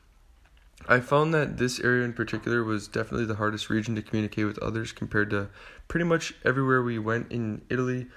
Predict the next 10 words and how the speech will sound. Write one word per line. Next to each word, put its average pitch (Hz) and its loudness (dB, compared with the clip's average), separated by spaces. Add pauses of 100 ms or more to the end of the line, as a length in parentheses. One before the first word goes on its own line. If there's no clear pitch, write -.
(120)
but - -2
also 110 2
everywhere 120 4
I 113 4
have 110 -2
gone 110 2
in 107 -2
Europe 110 0
so 139 -2
far. 160 -2